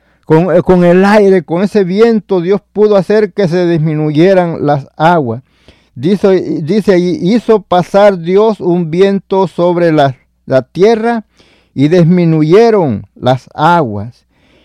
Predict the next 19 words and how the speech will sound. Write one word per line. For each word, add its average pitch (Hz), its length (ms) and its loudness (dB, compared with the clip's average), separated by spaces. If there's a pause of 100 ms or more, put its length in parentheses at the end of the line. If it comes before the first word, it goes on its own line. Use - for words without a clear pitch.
(100)
Y 139 120 -2
se 160 160 2
cerraron 208 680 4
las 196 140 2
fuentes 202 840 0
del 170 180 2
abismo 196 800 -2 (800)
y 147 120 2
las 175 180 2
cataratas 185 720 2
de 190 100 2
los 180 180 0
cielos". 165 760 -2 (680)
Dice, 156 440 -2
"Y 127 140 -2
ya 165 160 2
no 160 280 -2
hubo 147 340 -2
lluvia 170 560 0